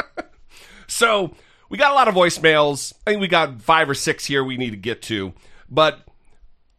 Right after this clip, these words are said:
I debated whether or not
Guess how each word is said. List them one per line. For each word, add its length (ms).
I 140
debated 800
whether 340
or 260
not 760